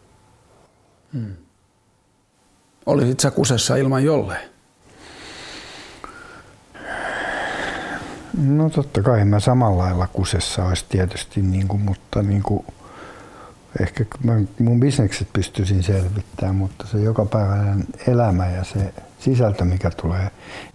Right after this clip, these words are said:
Speaker 2: elämään lapsista, Jollesta ja Leosta ja Dannesta, niin se on niin tärkeetä, että, tota, että ilman sitä mä en selviisi. Kyllä kun mä oon tottunut siihen, mä oon saan-, jos tottuu johonkin hyvään, niin siitä ei pysty luopumaan.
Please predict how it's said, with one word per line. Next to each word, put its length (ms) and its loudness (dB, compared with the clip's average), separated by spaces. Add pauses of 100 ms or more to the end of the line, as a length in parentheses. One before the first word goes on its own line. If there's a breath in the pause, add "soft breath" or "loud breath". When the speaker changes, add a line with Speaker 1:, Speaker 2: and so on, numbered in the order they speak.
Speaker 2:
elämään 500 4
lapsista, 600 0 (300)
Jollesta 580 2
ja 160 2
Leosta 420 2
ja 140 2
Dannesta, 540 2
niin 180 2
se 100 2
on 200 4
niin 220 2 (1040 loud breath)
tärkeetä, 680 -4
että, 260 -10 (140)
tota, 300 -6
että 360 -10 (680 loud breath)
ilman 260 4
sitä 220 2
mä 160 2
en 80 -2
selviisi. 440 -2
Kyllä 240 0
kun 120 0
mä 60 2
oon 120 2
tottunut 500 -4
siihen, 360 -8
mä 100 0
oon 140 2
saan-, 320 0
jos 160 -2
tottuu 360 -2
johonkin 360 0
hyvään, 400 0
niin 160 -4
siitä 300 -8
ei 60 -4
pysty 340 -12
luopumaan. 680 -6